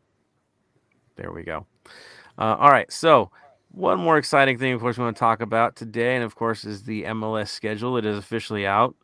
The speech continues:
Y'all were waiting for it. Y'all got your Hopper app ready to go, looking at air, air, airfares and like, "Hey, where am I gonna go? Where's my dream road trip? Where is it happening?"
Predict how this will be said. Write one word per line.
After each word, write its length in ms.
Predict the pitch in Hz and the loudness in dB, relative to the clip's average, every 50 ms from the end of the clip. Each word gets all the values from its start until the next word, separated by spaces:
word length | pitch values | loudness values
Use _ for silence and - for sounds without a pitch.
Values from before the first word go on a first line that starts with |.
| _ _ _ - _ _ _ | _ _ _ -20 _ _ _
Y'all 380 | - - 104 104 117 127 139 135 | -10 -4 0 2 2 2 2 0
were 80 | 123 120 | -2 0
waiting 240 | 120 117 113 110 104 | 0 0 0 -2 -6
for 300 | - - 110 113 113 117 | -10 -8 -4 -2 -2 -2
it. 100 | 127 - _ _ _ _ - | -4 -6 _ _ _ _ -10
Y'all 220 | - 113 120 123 | -4 -2 0 0
got 300 | 127 120 120 117 117 - | 0 0 0 -2 -2 -2
your 80 | 123 113 | -6 -2
Hopper 360 | 101 113 110 107 - 117 110 | 2 2 2 2 2 0 -2
app 300 | 85 101 107 107 104 _ | -2 0 -2 -2 -2 _
ready 220 | 113 110 107 104 98 | -4 -4 -4 -4 -6
to 80 | 101 | -6
go, 260 | 98 107 104 107 113 | -4 -4 -2 -2 -2
looking 260 | 110 107 104 - 107 104 | -4 -6 -8 -8 -10 -12
at 80 | - | -10
air, 160 | - 107 107 98 101 101 - - - - | -8 -8 -8 -8 -10 -16 -18 -16 -10 -8
air, 160 | 110 107 104 98 - - - | -6 -6 -6 -8 -12 -14 -6
airfares 640 | 107 107 107 127 131 107 107 104 104 104 110 104 104 | -4 -2 -2 -2 -2 0 0 0 0 0 -2 -4 -4
and 160 | 104 98 98 | -6 -6 -6
like, 260 | 95 95 95 95 - - | -6 -6 -6 -6 -8 -12
"Hey, 280 | - - 104 107 107 | -12 -8 -6 -6 -6
where 160 | 98 95 95 | -6 -6 -8
am 100 | 98 98 | -6 -6
I 80 | 101 104 | -6 -6
gonna 220 | 104 107 104 107 | -6 -8 -8 -8
go? 260 | 101 104 101 101 104 101 | -8 -6 -6 -6 -6 -6
Where's 220 | 101 104 104 98 | -6 -8 -8 -8
my 100 | 104 104 | -10 -10
dream 320 | 98 95 98 101 104 98 | -10 -10 -12 -12 -10 -10
road 200 | 98 98 101 101 | -8 -8 -8 -10
trip? 240 | - - - 104 98 - | -10 -8 -8 -8 -8 -8
Where 180 | 95 95 101 | -8 -6 -6
is 100 | 104 101 | -6 -6
it 100 | 107 104 | -6 -6
happening?" 680 | 98 104 104 104 101 - - 101 98 98 95 95 95 | -4 -2 -2 -2 -2 -4 -6 -8 -8 -6 -6 -8 -10